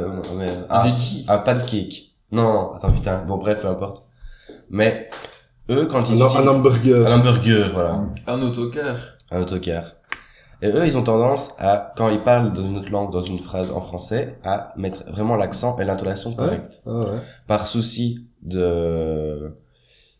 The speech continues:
Speaker 1: euh, justesse ou par, euh, snobisme, je ne sais pas, mais en tout cas, ils le font. Et donc, euh, on parle de, je sais plus comment on dit Jean-Sébastien en allemand, mais Bach et, euh,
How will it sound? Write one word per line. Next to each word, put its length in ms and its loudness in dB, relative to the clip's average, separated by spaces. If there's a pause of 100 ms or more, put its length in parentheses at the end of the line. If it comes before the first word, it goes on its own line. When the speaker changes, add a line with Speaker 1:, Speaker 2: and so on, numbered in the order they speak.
(160)
Speaker 1:
euh, 220 -6
justesse 840 -4
ou 140 -6
par, 360 -4
euh, 100 -2
snobisme, 640 -2
je 100 -8
ne 60 -8
sais 180 -8
pas, 160 -8
mais 60 -6
en 40 -6
tout 100 -10
cas, 120 -6
ils 120 -2
le 120 -4
font. 340 -12
Et 80 -8
donc, 260 -8
euh, 160 -8
on 80 -8
parle 240 -4
de, 440 -8 (800)
je 60 -10
sais 80 -6
plus 100 -4
comment 140 -2
on 40 -4
dit 100 -4
Jean-Sébastien 460 -6
en 60 -6
allemand, 260 -4
mais 160 -8
Bach 380 -8 (120)
et, 220 -12
euh, 80 -14